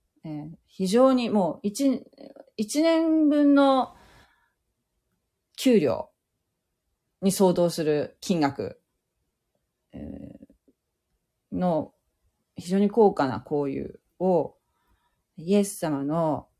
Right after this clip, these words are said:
ために、イエス様にね、惜しげもなくもうすべて、えー、香油でね、イエス様の葬りの支度をね、えー、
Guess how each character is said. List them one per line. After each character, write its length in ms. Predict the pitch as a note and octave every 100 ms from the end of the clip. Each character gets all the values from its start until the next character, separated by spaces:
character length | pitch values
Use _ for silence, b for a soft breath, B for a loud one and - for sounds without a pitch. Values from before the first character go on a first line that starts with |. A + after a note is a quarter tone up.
| _ -
た 100 | E3+
め 160 | C3+
に、 400 | D3+ G#3 F3+ - _ _ _
イ 100 | F#3+
エ 40 | G3
ス 60 |
様 200 | F#3 D#3
に 100 | C3
ね、 200 | E3 A3+ _ _ _ _ _
惜 60 | F3+
し 160 | - G3+
げ 120 | A3
も 120 | G3
な 120 | D#3+
く 80 | -
も 80 | C#3
う 20 |
す 140 | -
べ 120 | F3+ F3+
て、 320 | C#3 - - _ _ _ _ _ _ _ _
え 40 | -
ー、 20 | - G#3 - _ _ _ _ _ _ _ _ _ _ _
香 80 | E3+
油 200 | D#3+ D3+
で 100 | D3
ね、 240 | G3+ D4 _ _ _ _ _ -
イ 60 |
エ 60 | E3
ス 60 | -
様 260 | C#3+ C3+ - _ _
の 80 | -
葬 400 | - B3+ C#4+ D4
り 100 | C#4+
の 260 | C4+ B3+ - _ _ _ _ _ _ _ _ _ _ _ _ _ _ b b b b _
支 120 | - -
度 300 | E3+ - D#3
を 80 |
ね、 300 | D3 C#4 - _ _ _ _ _ _ _ _ _ _ _
え 40 |
ー、 40 | _